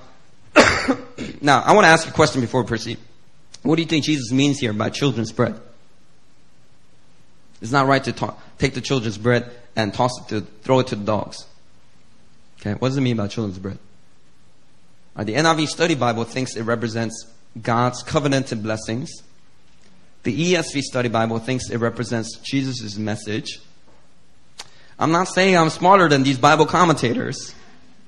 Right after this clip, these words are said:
but I'm just saying I don't agree with those answers. I think it's much more obvious than that. Okay, what did Jesus do the most of during his public ministry?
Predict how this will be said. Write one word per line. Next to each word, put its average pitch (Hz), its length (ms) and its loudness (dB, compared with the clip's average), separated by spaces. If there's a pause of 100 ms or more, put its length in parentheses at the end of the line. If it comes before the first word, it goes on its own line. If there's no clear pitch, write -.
(240)
but 117 140 0
I'm 131 180 2
just 147 140 -2
saying 165 180 4
I 135 120 6
don't 156 200 6
agree 160 340 8
with 143 140 6
those 147 200 4
answers. - 600 0 (580)
I 113 120 2
think 143 180 0
it's 143 120 -2
much 139 280 -2
more 160 120 2
obvious 151 440 0
than 107 160 -8
that. - 280 -8 (1080)
Okay, 139 140 -4
what 160 220 2
did 180 140 0
Jesus 165 400 2
do 151 440 4 (840)
the 135 80 2
most 151 360 4
of 117 400 0 (100)
during 131 220 2
his 127 120 0
public 127 240 2
ministry? 139 440 0